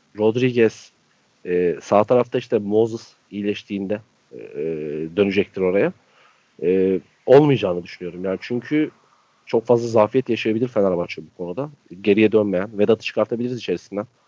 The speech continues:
Vedat yarım sahaya kadar gelip top alan ikili mücadeleye de giren bir oyuncu. Ama, e, işte hem Kruse, hem Rodriguez,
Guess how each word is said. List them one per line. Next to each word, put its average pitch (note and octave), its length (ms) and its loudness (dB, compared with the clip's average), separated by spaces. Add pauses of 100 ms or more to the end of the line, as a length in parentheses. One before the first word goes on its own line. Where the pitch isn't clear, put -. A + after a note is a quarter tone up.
(160)
Vedat G#2 280 4
yarım G2+ 160 2
sahaya G2+ 200 2
kadar G2+ 240 2
gelip G2+ 220 -4 (480)
top G#2 160 -2
alan G#2+ 180 4
ikili G2+ 200 -4
mücadeleye G#2+ 420 6
de G#2+ 80 6
giren A2+ 240 2
bir G#2+ 40 -2
oyuncu. F#2 300 -6 (520)
Ama, A2+ 300 2 (120)
e, F2+ 340 -2
işte - 260 -8
hem C3 160 -2
Kruse, C#3 500 0
hem C3 180 2
Rodriguez, C3 540 0